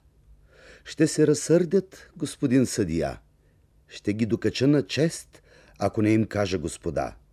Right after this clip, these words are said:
Службата им е чиновнишка, на часове. На час стават, на час лягат,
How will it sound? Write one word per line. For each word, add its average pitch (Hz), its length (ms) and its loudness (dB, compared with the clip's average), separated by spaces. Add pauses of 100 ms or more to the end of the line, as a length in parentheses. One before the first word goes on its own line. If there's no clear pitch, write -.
(520)
Службата 185 580 -2
им 185 160 4
е 180 60 6
чиновнишка, 175 880 0 (520)
на 151 120 2
часове. 175 600 0 (560)
На 170 120 4
час - 280 4
стават, 123 680 0
на 143 140 2
час 165 380 0
лягат, 101 540 -2